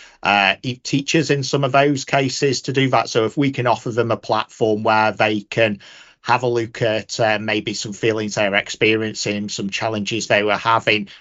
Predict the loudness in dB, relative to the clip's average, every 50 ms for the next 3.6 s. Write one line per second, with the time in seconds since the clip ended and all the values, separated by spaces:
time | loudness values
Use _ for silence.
0 | _ -4 -2 0 2 2 2 2 2 0 -2 -2 -2 -2 -2 -2 0 2 2 2
1 | 2 0 0 0 0 -2 -4 -2 -2 0 0 -2 -2 -2 -2 -2 -2 -2 -4 -6
2 | -6 -6 -6 -4 -6 -6 -6 -6 -6 -4 -4 -4 -2 0 0 0 0 0 -4 -2
3 | 0 2 2 2 0 0 -4 -6 -2 0 0 0